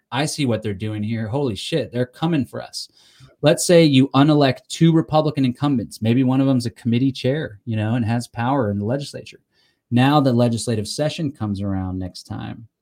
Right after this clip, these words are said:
And all of a sudden they're like, there's a little bit of a buzz. And so instead of lobbying for everything and being, again, reactionary, like, "Oh, this bill, we gotta put this fire out, we gotta put this fire out, blah, blah, blah."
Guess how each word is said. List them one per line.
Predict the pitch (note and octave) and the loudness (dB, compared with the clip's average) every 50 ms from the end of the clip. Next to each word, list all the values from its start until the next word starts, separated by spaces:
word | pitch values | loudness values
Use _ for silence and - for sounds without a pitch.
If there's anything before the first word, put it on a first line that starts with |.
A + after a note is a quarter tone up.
| _ _ | _ _
And | A#2+ A#2+ - | -8 -8 -6
all | - A#2 A2+ A#2+ | -4 -2 -2 -2
of | A2+ A2 | -2 -2
a | G#2+ | -4
sudden | - - B2 A2 G#2 G#2+ G#2 G#2 G#2 G#2 | -6 -6 -4 -4 -4 -4 -4 -4 -6 -6
they're | G2+ G#2 G#2 G#2 | -4 -4 -4 -4
like, | G#2 G#2 - F#2+ F2+ F#2 - _ _ | -4 -4 -4 -4 -4 -4 -6 _ _
there's | - G#2 F#2 G#2 | -4 -2 -2 0
a | |
little | G#2 G#2 G#2+ G#2+ | 2 2 2 4
bit | G2+ G#2+ G2+ | 4 2 0
of | G2 F#2 | 0 -2
a | F#2 | -4
buzz. | E2 E2+ G2+ G#2 G#2 F2+ E2 - - - - - _ _ _ _ _ _ _ _ _ _ | -4 -2 0 0 0 0 -2 -6 -12 -14 -16 -16 _ _ _ _ _ _ _ _ _ _
And | - A#2 | -4 -2
so | A2+ - B2 A#2+ | 2 4 6 6
instead | A#2+ A#2+ - - F3 F3 | 6 6 6 6 6 6
of | E3+ C3+ | 6 4
lobbying | B2 A#2+ A#2+ C3+ D3 D3 D3 D3 D3 C#3+ | 2 2 2 2 4 4 4 4 4 2
for | C3 B2 - | 0 -2 -2
everything | - C#3+ D3 C#3+ B2+ B2 C3+ C3+ B2+ B2+ B2 A#2+ | 0 2 2 2 2 2 2 2 2 4 4 2
and | A#2 G#2 G#2 | 2 2 4
being, | C3 C3 B2+ A#2+ | 4 6 6 6
again, | A2 G#2+ C3+ C3 B2 A#2 A2 | 6 6 6 6 4 4 2
reactionary, | G#2+ A2 A2+ A#2 A2+ A2+ B2 - - - A#2+ G#2+ G#2 G2+ G2+ G2 G2 G2 G2 G2 G2 | 2 2 2 2 0 0 -2 -4 -6 -6 -6 -4 -4 -4 -4 -4 -4 -4 -4 -6 -6
like, | G#2 G2+ G2 - - | -8 -8 -8 -8 -8
"Oh, | D3+ D#3 D#3+ D3+ | -8 -6 -6 -6
this | D3 D#3+ - | -6 -6 -6
bill, | - D#3 C#3+ B2+ | -4 -2 0 0
we | A#2+ A#2+ | 2 2
gotta | C3+ C3+ | 0 0
put | B2+ - B2 - | 0 -2 -2 0
this | E3+ - - | -2 -2 0
fire | - C#3 B2+ A#2 | 0 0 0 0
out, | A2+ | 0
we | A#2+ C3 | 0 0
gotta | C3+ B2+ | 0 0
put | - D#3 D3+ | -2 0 0
this | F3 E3 - | 0 0 0
fire | - C#3 B2+ B2 A2+ A2 | 0 0 2 2 0 0
out, | F2+ | -2
blah, | B2+ D3 | 0 0
blah, | D3 C#3+ | 0 0
blah." | C3 D#3 D#3+ D3+ C3+ C3 C3 | 0 2 2 2 4 2 2